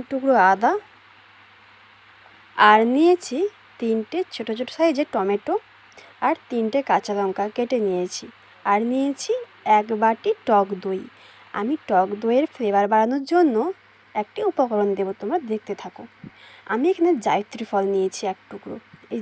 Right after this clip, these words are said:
জায়ত্রী ফলটাকে গ্রেটার দিয়ে গ্রেট করে নেব। তো আমি বেশি দেব না, একটুই দেব। তো দেখো কতটা দিয়েছি, এক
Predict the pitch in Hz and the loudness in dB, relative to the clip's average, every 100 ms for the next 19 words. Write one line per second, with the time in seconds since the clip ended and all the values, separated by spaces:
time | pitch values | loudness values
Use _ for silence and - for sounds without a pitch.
0 | 208 - 180 214 294 - 349 339 262 226 | -6 -4 -4 -6 -10 -4 -2 -2 -2 -4
1 | 320 _ _ _ _ _ _ - 220 220 | -6 _ _ _ _ _ _ -8 0 0
2 | 247 285 285 277 349 320 233 247 240 - | 2 -2 0 0 0 0 2 2 2 -2
3 | 208 202 190 185 226 - _ _ _ _ | 0 0 0 -4 -10 -16 _ _ _ _
4 | _ _ - _ _ _ _ _ _ _ | _ _ -20 _ _ _ _ _ _ _
5 | _ _ - 233 285 247 226 294 269 247 | _ _ -6 -4 0 0 0 2 2 2
6 | 226 302 381 - _ _ - - 262 262 | 0 -2 -6 -14 _ _ -16 -2 -2 -2
7 | - 320 220 214 277 440 - 214 208 208 | -4 -4 2 0 0 -4 -6 -2 -2 -2
8 | 262 233 240 214 214 220 - 427 _ _ | -6 -4 -6 -2 0 0 -2 -8 _ _
9 | _ _ - - 233 | _ _ -12 -6 -6